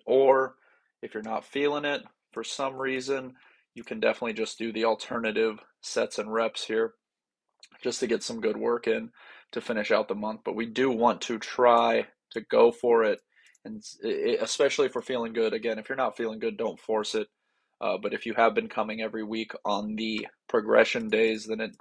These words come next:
will, uh, be very likely that you will level up. It is very, very likely that you will level up just from the, uh, the adaptation, the skill you developed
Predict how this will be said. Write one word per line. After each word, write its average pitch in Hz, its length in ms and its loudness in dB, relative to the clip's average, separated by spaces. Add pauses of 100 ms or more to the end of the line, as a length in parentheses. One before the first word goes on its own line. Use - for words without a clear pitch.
will, 117 540 6 (420)
uh, 104 340 6 (280)
be 117 140 -4
very 113 320 6
likely 110 460 -2
that 107 120 -4
you 104 100 -8
will 104 140 -8
level - 300 -6
up. - 100 -12 (240)
It - 100 -8
is 107 120 -8
very, 113 340 2
very 113 220 0
likely - 360 -4
that 50 100 -12
you 52 100 -12
will 55 100 -8
level - 280 -6
up - 160 -8
just 113 220 2
from 110 340 -2 (640)
the, 110 220 2
uh, 127 240 2 (200)
the 117 140 2
adaptation, 110 960 0 (160)
the 104 120 -8
skill 113 400 0
you 113 140 -2
developed 110 520 2